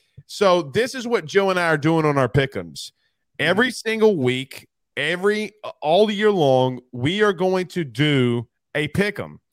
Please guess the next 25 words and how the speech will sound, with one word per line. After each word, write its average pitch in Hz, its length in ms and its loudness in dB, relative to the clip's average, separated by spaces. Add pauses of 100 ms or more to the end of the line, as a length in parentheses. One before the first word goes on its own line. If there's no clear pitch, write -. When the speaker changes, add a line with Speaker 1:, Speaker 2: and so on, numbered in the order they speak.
(520)
Speaker 1:
And 165 600 -4 (140)
we're 160 160 4
gonna 160 240 0
keep 226 340 -4
up 190 220 2
with 156 160 2
our 139 140 4
numbers, 160 720 0
where, 123 460 0
how 147 180 -6
many 123 180 0
I 147 180 2
win, 151 360 -2
how 143 140 -2
many 120 160 -2
I 139 160 0
lose, 151 340 -2
how 143 80 -4
many 113 160 -6
Joe 143 220 0
wins, 143 320 -2
how 135 60 -6
many 113 120 -8
Joe 135 260 0
loses. 143 520 0